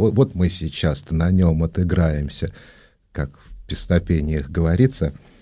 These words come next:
э, «Ад разъявил пасть, чтобы поглотить Спасителя,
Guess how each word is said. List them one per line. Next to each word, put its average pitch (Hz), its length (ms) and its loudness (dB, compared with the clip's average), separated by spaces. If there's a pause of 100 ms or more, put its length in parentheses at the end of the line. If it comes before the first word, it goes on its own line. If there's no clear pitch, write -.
(200)
э, 82 520 0 (180)
«Ад 101 280 2
разъявил 101 760 2 (160)
пасть, 90 520 0 (240)
чтобы 87 460 0
поглотить 80 720 -2
Спасителя, 73 880 -4